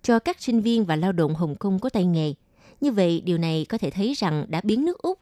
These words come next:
trở thành nơi lánh nạn cho người dân Hồng Kông. Quyết định nói trên sẽ được áp dụng ngay đối với mười ngàn người Hồng Kông hiện đang sống ở Úc và sau năm năm triển hạn visa, những người này có thể xin thường trú ở Úc.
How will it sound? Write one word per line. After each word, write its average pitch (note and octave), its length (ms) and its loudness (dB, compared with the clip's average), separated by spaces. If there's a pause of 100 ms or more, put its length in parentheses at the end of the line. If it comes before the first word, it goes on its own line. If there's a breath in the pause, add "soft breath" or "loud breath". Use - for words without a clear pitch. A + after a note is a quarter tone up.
trở D#3 120 0
thành D#3+ 220 -2
nơi E3 160 0
lánh G#3 260 0
nạn D#3+ 260 -4
cho E3+ 120 -4
người C#3+ 120 -2
dân D#3 160 -2
Hồng - 200 -6
Kông. F3 200 0 (720 soft breath)
Quyết C#4 160 -2
định E3+ 140 4
nói A3 160 0
trên G#3 260 0
sẽ G3+ 100 -4
được F#3+ 180 -2
áp D#4 160 -4
dụng F3 320 0
ngay A#3+ 240 0
đối G#3 120 0
với D4+ 140 0
mười G3+ 260 4
ngàn F3 180 2
người E3+ 120 2
Hồng D#3+ 200 0
Kông G3+ 380 2
hiện D#3+ 240 -2
đang F3 200 -4
sống G3 360 -4
ở D3+ 140 -4
Úc D4 160 -4 (260)
và D#3 360 0
sau F#3+ 200 -2
năm F#3 200 0
năm E3+ 220 0
triển E3 220 -2
hạn D3 200 -4
visa, F3+ 380 -4 (360 soft breath)
những A#3 160 6
người B3 100 2
này E3+ 220 2
có A3+ 120 -2
thể E3+ 220 -2
xin F#3 320 -2
thường D3+ 220 -4
trú G#3+ 220 -6
ở D3 200 -6
Úc. D#4 180 -6